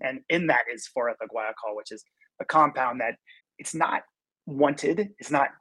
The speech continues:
needed. In barrels, that's a different story. That's something that's a part of kind of seasoning the barrel. In the vineyard, it's something that is not desired because it, it's erasing the beautiful notes of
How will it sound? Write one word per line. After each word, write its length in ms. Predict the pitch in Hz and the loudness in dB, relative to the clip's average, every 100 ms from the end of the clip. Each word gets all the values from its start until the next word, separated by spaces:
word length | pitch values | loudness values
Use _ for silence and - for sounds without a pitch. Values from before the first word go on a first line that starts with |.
| - | -4
needed. 240 | 143 196 | 4 4
In 180 | 151 143 | 4 6
barrels, 400 | 175 233 160 131 | 8 10 10 6
that's 240 | 147 - | -2 -4
a 100 | - | -10
different 280 | 135 139 123 | -10 -12 -12
story. 260 | - 151 120 | -6 -6 -6
That's 180 | 117 - | -10 -10
something 220 | 135 120 | -12 -12
that's 220 | 117 - | -12 -10
a 60 | - | -8
part 280 | - 139 | -2 -2
of 140 | 123 - - - | -2 -8 -16 -16
kind 140 | 127 | -14
of 80 | - | -12
seasoning 480 | - 160 135 123 110 | -8 -6 -6 -6 -2
the 80 | |
barrel. 400 | - 196 143 113 - - - _ _ - | 8 10 12 10 4 -12 -20 _ _ 0
In 340 | 143 143 131 - | 2 2 -2 -6
the 100 | 123 | -4
vineyard, 300 | 127 160 117 - | 0 0 0 -4
it's 160 | - - | -4 -2
something 240 | 156 160 | 0 0
that 120 | 139 - _ _ 147 | 0 -4 _ _ -4
is 320 | 135 113 139 _ - | -4 -6 -12 _ -6
not 300 | 131 147 151 | 4 4 4
desired 540 | 139 131 139 123 113 | 0 6 6 6 0
because 300 | 117 110 98 | -8 -8 -8
it, 80 | 131 - | -10 -10
it's 180 | - 156 | -6 -4
erasing 720 | 131 143 165 - 127 117 123 | 2 4 4 0 -6 -10 -6
the 60 | 120 | -6
beautiful 540 | - 135 135 - 117 | -4 -2 0 -2 -4
notes 400 | 120 120 117 - | 0 0 0 -2
of 340 | - 120 110 | 2 2 0